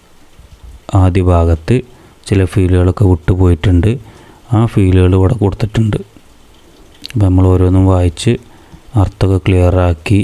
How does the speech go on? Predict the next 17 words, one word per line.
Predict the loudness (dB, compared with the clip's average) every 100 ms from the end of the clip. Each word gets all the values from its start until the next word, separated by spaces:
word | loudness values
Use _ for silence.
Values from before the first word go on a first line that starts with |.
| -4 -18 -10 -4
ഗ്രാമർ | 0 2 2 2 2 0
മിസ്റ്റേക്കൊന്നും | -2 -2 -2 0 0 0 2
ഇല്ലാതെ | 2 2 2 2
ഓരോന്നും | 2 0 0 2 0 -2 -10 -8 -2
താഴേക്ക് | 0 2 0 -2
എടുത്ത് | -2 0
എഴുതണം. | 2 2 0 -4 -14 -20 -20 -20 -20 -8
ഇവിടെ | -4 0
കൊടുത്ത | 0 -2 -2 0 0 -2 -2 -2
ഓപ്ഷൻസുകൾ | -2 -2 -2 0 0 0
നമുക്കൊന്ന് | 2 0 2
വായിച്ച് | 0 -2 -2
നോക്കാം. | -4 -6 -12 -10 -6
സുരിഖ, | 0 0 2 0 -2 -2 -2 -2 -6 -12 _ -20 -20 -20 -20 -16 -6
സുരിഖ | -2 0 0 0 0
പറഞ്ഞാൽ | 2 2 2
മോഷ്ടിക്കപ്പെട്ടു | 4 2 -2 -4 -6 -4 -6 -2 -4 -4 -4